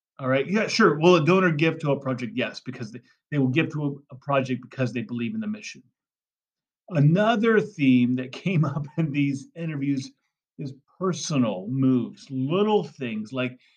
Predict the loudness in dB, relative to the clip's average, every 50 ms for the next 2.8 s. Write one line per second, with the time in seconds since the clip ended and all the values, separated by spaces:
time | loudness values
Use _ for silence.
0 | _ _ _ _ _ _ -2 0 2 2 2 0 0 0 0 0 -2 -4 -4 -4
1 | -2 -2 -4 -4 -6 -8 -12 -18 -14 -10 -6 -4 -2 -2 -2 -2 -4 -6 -8 -8
2 | -8 -8 -8 -6 -4 -2 -2 0 -2 -4 -8 -12 -10 -10 -10